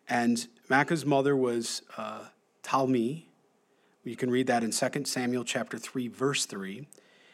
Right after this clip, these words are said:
whose father was the king of Geshur. Okay, just so you understand who we're talking about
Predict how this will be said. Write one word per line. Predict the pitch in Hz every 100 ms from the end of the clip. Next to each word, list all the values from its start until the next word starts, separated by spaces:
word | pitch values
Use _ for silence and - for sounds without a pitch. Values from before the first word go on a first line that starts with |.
| _ _ _
whose | - 160 147 - - _ _ _
father | - 180 196 156 127
was | 123 135
the | 127
king | - 165
of | 131 107
Geshur. | 123 135 - - - _ _ _ _ _
Okay, | 113 117 107
just | 147 -
so | 147
you | 131
understand | 120 117 117 117 110
who | 120
we're | 123 117
talking | - 120 120 110
about | 104 95 95 95